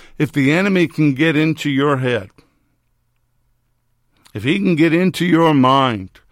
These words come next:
if he can make you question your faith in God, he's not gonna make you question God, because for you that's an a-,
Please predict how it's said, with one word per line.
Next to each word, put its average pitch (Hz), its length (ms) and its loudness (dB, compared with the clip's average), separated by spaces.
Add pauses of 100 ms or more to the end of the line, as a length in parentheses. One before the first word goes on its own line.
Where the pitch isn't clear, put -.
(320)
if 143 120 -4
he 175 100 -2
can 165 200 -2
make 165 280 -2
you 156 160 -2
question 139 800 -4
your 120 220 -4
faith 131 680 -6 (260)
in 139 160 -2
God, 123 400 -2 (240)
he's 143 200 -2
not 185 220 0
gonna 175 160 -2
make 147 240 0
you 131 140 -6
question 131 500 -4
God, 135 380 0
because 117 280 -10
for - 140 -10
you 147 220 0
that's 120 260 -4
an 139 80 -2
a-, 135 160 -4